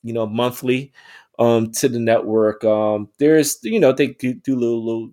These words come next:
giveaways and other stuff that they, they do on the website, but get to sign up for the newsletter. It's pretty damn good.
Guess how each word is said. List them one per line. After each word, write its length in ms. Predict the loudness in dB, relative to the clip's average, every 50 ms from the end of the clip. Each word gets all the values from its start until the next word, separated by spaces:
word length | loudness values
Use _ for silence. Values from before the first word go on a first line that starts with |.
| _
giveaways 720 | -10 -8 -8 -6 -6 -4 -2 -2 0 0 -2 -2 -4 -6 -8
and 140 | -10 -14 -10 _
other 200 | -2 -2 0 0
stuff 360 | -4 -4 -4 -4 -4 -4 -4 -4
that 200 | -6 -6 -6 -6
they, 140 | -8 -10 -10 -10 _ _ _
they 120 | -10 -10
do 220 | -8 -6 -6 -6 -6
on 40 |
the 80 | -6 -6
website, 520 | -6 -6 -6 -6 -8 -8 -6 -6 -6 -8 -8
but 160 | -8 -8 -8 -10 _ _ _ _ _ _ _ -20 -20 -20 _ _ _ _
get 160 | -2 -2 -2 -2
to 180 | -8 -10 -8
sign 240 | -4 -2 0 0 0
up 80 | 0 -2
for 80 | -2
the 60 | -4 -2
newsletter. 640 | -2 -2 -2 -2 -2 -2 -2 -2 -2 -4 -6 -10 _ _ _ _ _ _ _
It's 100 | -20 -20
pretty 240 | -8 -4 -2 -2 0
damn 220 | 0 0 0 -2
good. 320 | 2 2 4 4 4 0